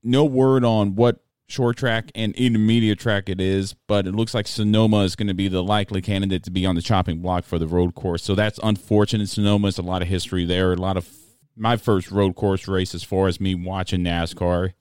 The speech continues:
And that's, that's an unfortunate thing, but it'll be back on the schedule, I'm pretty sure, here in the next year in twenty twenty-one. In fact, nascar is already talking about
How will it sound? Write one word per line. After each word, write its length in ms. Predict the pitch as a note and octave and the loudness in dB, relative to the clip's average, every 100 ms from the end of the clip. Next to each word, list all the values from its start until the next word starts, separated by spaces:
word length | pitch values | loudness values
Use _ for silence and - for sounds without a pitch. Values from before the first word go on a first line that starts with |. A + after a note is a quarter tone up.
| - | -6
And 340 | G2 G2+ G2 - | -2 0 0 -2
that's, 220 | A#2+ C3 | -2 -2
that's 260 | - C3 C3 | -2 -4 0
an 80 | C3+ | 2
unfortunate 540 | B2 D3 C#3+ C3 A2+ | 0 2 0 0 -4
thing, 280 | - A#2+ B2 | 0 2 2
but 260 | A2+ G2+ _ _ | 2 0 _ _
it'll 100 | C#3+ | -2
be 120 | D3+ C#3 | 2 4
back 260 | A#2+ A2 | 4 0
on 80 | G#2 | -2
the 60 | F#2+ | -2
schedule, 440 | - G#2 G2+ F2 | 0 0 0 -2
I'm 280 | G2 F#2 - - | -2 -2 -8 -18
pretty 420 | - C#3 C3+ A2+ | -2 2 4 2
sure, 380 | - A#2+ G#2+ F#2+ | 0 0 2 0
here 180 | G#2 | 0
in 60 | G2 | -2
the 220 | G2 F#2+ - _ | -2 -4 -10 _
next 460 | E2+ G#2+ A2 G#2 - | -6 -2 -2 -2 -4
year 320 | G#2 G#2 G#2+ | 0 2 2
in 160 | D#2+ G2 | 0 -4
twenty 280 | G#2+ G#2+ F#2+ | -2 -2 -2
twenty-one. 760 | A2 G2+ F#2+ G2+ G#2 G#2 G2+ - - | -2 -2 -2 0 0 0 -4 -8 -18
In 80 | F#2+ | -6
fact, 420 | G2+ G2 - - | -2 -2 -4 -6
nascar 360 | G2 G2 G#2 | -4 -2 -2
is 80 | F#2+ | 0
already 180 | G2+ G2 | 0 0
talking 340 | G#2+ F#2+ G2 | 0 0 0
about 460 | F#2+ F2+ F2+ F2+ - | -2 0 0 -2 -4